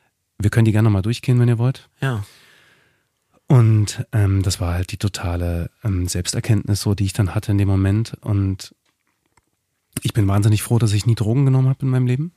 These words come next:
Speaker 1: Also, dass, äh, quasi Substanzen nie für mich, äh, meine Substanz waren,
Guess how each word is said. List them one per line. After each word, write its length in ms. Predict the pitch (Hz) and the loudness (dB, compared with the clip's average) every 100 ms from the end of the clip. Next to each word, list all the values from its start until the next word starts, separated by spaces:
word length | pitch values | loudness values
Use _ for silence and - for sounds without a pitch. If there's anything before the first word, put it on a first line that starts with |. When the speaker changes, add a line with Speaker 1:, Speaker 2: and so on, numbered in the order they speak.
| _ | _
Speaker 1:
Also, 180 | 113 104 | -6 -4
dass, 280 | 101 98 - | -4 -8 -8
äh, 180 | 120 113 | -6 -4
quasi 520 | - 104 104 92 - _ _ | 0 0 0 -4 -10 _ _
Substanzen 840 | - 107 - - 104 127 - 127 127 | -6 -4 -4 0 0 0 -2 -2 -2
nie 440 | 147 113 120 127 | 0 2 4 2
für 220 | - - | 0 0
mich, 480 | 110 120 113 - - | 2 2 -2 -8 -14
äh, 400 | 117 - - - | -10 -8 -6 -6
meine 300 | 117 110 107 | 0 2 2
Substanz 480 | 107 107 - 113 135 | 0 -2 0 0 0
waren, 240 | 139 170 | -4 -4